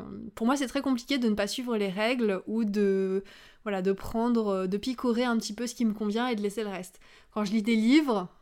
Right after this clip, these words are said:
c'est compliqué pour moi de ne pas commencer au début et de pas tout lire, euh, dans l'ordre dans lequel ça a été proposé.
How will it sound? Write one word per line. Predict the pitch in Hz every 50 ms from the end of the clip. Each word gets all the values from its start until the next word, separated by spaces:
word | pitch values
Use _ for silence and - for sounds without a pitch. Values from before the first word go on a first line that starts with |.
| - _ _ _ _ - - _ - -
c'est | - - 208
compliqué | 254 254 233 - - 269 254
pour | 233 240 220
moi | 214 220 247 262
de | 233 220
ne | 208 202
pas | 208 226 226
commencer | 226 - 254 233 220 220 220 - 247
au | 226 208
début | 190 202 202 185 190 214 247 277 -
et | - 202
de | 180 170 180 196 196 190
pas | 185 - 226 233 254
tout | 240 - _ _ - 285 285 294
lire, | 285 254 247 262 285 294 262 226
euh, | 220 202 196 190 190 185 185 185 185 185 185 180
dans | 180 180 208 196 196
l'ordre | 196 208 226 262 294 294 233 208 185 175
dans | 175 185 196 190
lequel | 196 190 - 240 247
ça | - -
a | 208
été | 190 202 202
proposé. | 202 - 220 208 202 220 220 202 190 -